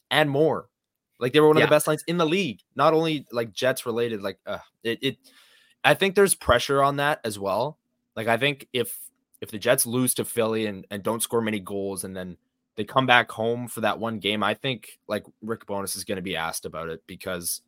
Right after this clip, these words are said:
Speaker 1: that, like, it's, it's starting to get like, okay, this top line,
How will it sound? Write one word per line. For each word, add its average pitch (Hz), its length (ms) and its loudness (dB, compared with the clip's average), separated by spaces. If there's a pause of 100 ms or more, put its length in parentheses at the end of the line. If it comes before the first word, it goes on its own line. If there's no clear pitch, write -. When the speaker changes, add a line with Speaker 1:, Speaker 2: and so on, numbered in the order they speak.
(800)
Speaker 1:
that, 107 120 -4
like, 104 200 0
it's, 113 260 -2
it's 110 160 -4
starting 123 240 4
to 107 80 0
get 98 240 -2
like, 85 260 -6
okay, 90 380 -6 (140)
this 101 120 -10
top 104 240 0
line, 90 320 -4